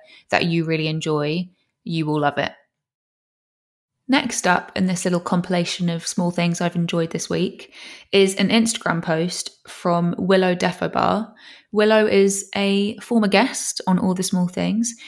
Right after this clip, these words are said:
She is the editor-in-chief at one of my favourite environment publications, Atmos. And she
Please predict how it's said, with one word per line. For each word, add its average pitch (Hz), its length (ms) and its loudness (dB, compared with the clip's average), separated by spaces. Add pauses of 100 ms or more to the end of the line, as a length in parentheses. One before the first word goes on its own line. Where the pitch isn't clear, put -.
(120)
She - 300 2
is 180 120 -2
the 190 160 -2
editor-in-chief 175 960 -2 (120)
at 185 160 -4
one 180 80 0
of 175 80 0
my 170 80 -2
favourite 180 640 2
environment 165 640 -2
publications, 156 920 -4
Atmos. 165 600 -4 (500)
And 226 160 4
she 240 640 2